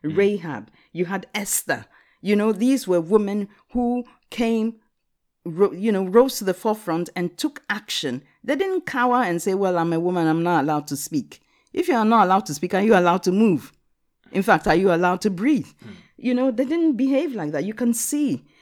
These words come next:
Speaker 2: that God used these women. He didn't make a distinction and say, "I'm sorry, you're a woman, I'm not going to use you." You know, eh, ridiculous.
Speaker 1: Yeah.
Speaker 2: So he quotes this. You know that this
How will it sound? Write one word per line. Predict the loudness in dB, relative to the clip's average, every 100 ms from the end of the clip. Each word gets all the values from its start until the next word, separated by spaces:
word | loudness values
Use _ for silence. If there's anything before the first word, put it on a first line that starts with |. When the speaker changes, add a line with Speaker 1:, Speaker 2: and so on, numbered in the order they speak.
| _
Speaker 2:
that | -10 -10 -10
God | -4 -2 -2
used | -6 -6 -6 -6
these | -8 -8 -6
women. | -4 -2
He | -2
didn't | 0 2 4
make | 2 0
a | -6
distinction | -6 -12 -8 -8 -4 -4
and | -4
say, | -4 -4
"I'm | -6
sorry, | -4 -4 -4 -6 -10 _ _ _ _ _ _ _ -6
you're | 0 0
a |
woman, | 0 -2 -4
I'm | -2 -2
not | -2
going | -2 -4
to | -6
use | -8 -8 -10
you." | -16 -18 _ _ _ -4
You | 0
know, | 2 0 -2
eh, | -12 -10
ridiculous. | -4 -4 -2 -4 -8 -12 _ _ -16
Speaker 1:
Yeah. | -6
Speaker 2:
So | -4 -2 -6 _ _ _
he | -4 -4
quotes | -2 -4 -4
this. | -2 -4 -2
You | 0
know | 2 0
that | -2 -4 -2
this | -4 -4